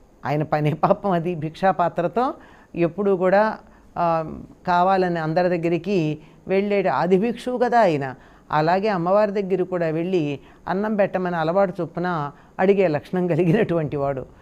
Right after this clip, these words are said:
ఆయనకు, ఆయన కూడా అడిగేదేముంది? ఆ, జ్ఞాన వైరాగ్యాలే అడుగుతూ ఉంటారు. ఇంకా అమ్మవారి దగ్గరికి వెళ్ళేప్పటికీ ఏ భావన కలుగుతుందంటే,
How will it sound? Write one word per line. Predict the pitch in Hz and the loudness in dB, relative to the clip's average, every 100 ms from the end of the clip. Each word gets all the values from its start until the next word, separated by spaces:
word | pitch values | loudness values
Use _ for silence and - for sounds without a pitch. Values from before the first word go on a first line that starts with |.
| - - - | -20 -12 -2
ఆయనకు, | 165 196 226 220 | 0 0 -2 -4
ఆయన | 190 196 220 | -2 0 0
కూడా | 226 240 | 0 0
అడిగేదేముంది? | 226 233 220 226 220 214 220 214 208 - _ _ _ - | 0 -2 -2 -2 -2 -2 -2 -4 -8 -20 _ _ _ -12
ఆ, | 107 92 - - | -10 -10 -12 -12
జ్ఞాన | 120 113 139 156 190 | -10 -6 -4 -2 0
వైరాగ్యాలే | 220 214 220 208 214 214 226 | 0 2 2 2 0 2 2
అడుగుతూ | 202 196 220 214 | 2 0 -2 0
ఉంటారు. | 190 156 147 131 - - - | 0 -2 -2 -4 -16 -20 -6
ఇంకా | 202 220 240 | -4 -2 0
అమ్మవారి | 202 165 208 233 240 | 0 2 2 2 0
దగ్గరికి | 226 202 180 | -2 -2 -2
వెళ్ళేప్పటికీ | 175 185 180 175 165 | 0 -2 -2 -4 -4
ఏ | 160 | -6
భావన | 156 185 185 | -4 -2 -2
కలుగుతుందంటే, | 175 170 160 160 151 143 139 190 | -4 -4 -4 -6 -6 -6 -6 -6